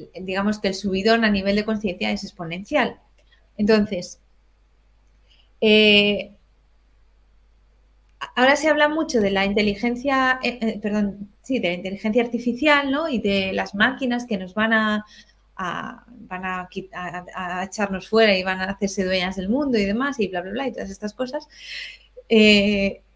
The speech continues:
que, bueno, yo siempre digo, "Ya, bueno, pero nunca van a tener alma, entonces es muy difícil que <laughs> lleguen a, a ser igual que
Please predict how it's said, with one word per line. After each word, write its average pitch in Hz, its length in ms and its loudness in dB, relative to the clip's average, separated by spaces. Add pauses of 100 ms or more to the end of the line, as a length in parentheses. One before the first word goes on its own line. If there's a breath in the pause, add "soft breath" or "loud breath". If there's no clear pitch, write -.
(800)
que, 220 340 4
bueno, 214 260 6
yo 208 300 4
siempre 208 320 2
digo, 190 180 4
"Ya, 220 200 6
bueno, 214 200 4
pero 190 140 -2
nunca 220 220 4
van 233 100 8
a 226 100 6
tener 233 240 8
alma, 247 280 8
entonces 226 360 6
es 220 100 4
muy 233 140 4
difícil 247 500 2
que 262 100 2
<laughs> 220 220 8
lleguen 214 380 6
a, 190 300 4
a 196 200 6
ser 214 200 4
igual 190 240 2
que 190 80 0